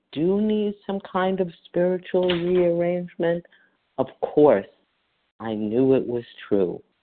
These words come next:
"Well," she said, "you're ready to begin. Let's get to work." If you felt any of these feelings or indulged in any of these actions, welcome. There is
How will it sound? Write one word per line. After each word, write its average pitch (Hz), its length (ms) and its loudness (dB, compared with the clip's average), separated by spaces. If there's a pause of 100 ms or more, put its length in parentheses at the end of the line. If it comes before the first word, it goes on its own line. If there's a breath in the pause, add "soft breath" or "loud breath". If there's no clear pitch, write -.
(440 soft breath)
"Well," 160 380 6
she 180 320 -8
said, 165 260 -4
"you're 120 160 -4
ready 139 360 -8
to 156 120 -4
begin. 123 460 -6
Let's 110 340 -12
get 107 280 -8
to 120 100 -4
work." 104 440 -6 (760)
If 170 200 -4
you 170 180 -2 (140)
felt 170 300 -2 (240)
any 208 340 0
of 170 140 -2
these 135 260 -2 (140)
feelings 110 520 -2 (440)
or 160 180 6
indulged 156 580 2
in 135 220 -2 (160)
any 180 380 0
of 120 120 -2
these 110 240 -6
actions, 101 560 -8 (460)
welcome. 131 720 4 (440)
There 127 280 -4
is 190 200 -4